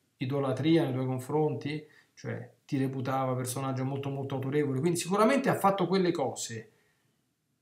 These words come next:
e, e, e questo è il motivo per cui non, non le fa più, non perché ha capito che erano importanti, erano dei valori fondamentali, soprattutto agli occhi di Dio.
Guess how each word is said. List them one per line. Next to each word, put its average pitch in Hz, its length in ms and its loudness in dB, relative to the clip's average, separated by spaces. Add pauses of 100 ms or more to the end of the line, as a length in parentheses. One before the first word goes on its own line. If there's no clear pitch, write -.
(100)
e, 120 200 -8 (120)
e, - 180 -8
e - 60 -6
questo 170 220 -2
è - 20 -2
il 139 60 -4
motivo 147 180 2
per 131 80 -2
cui 139 180 0
non, 147 200 2
non 160 140 2
le 147 80 2
fa 143 120 0
più, 196 200 -2
non 254 300 10
perché - 300 4
ha - 80 2
capito 127 560 -8 (960)
che - 100 -2
erano 160 220 8
importanti, 147 920 2 (500)
erano 147 320 0
dei 143 100 0
valori 156 580 4
fondamentali, 135 800 -4
soprattutto 220 960 4
agli 156 140 4
occhi 147 240 2
di 120 140 -4
Dio. 113 320 -8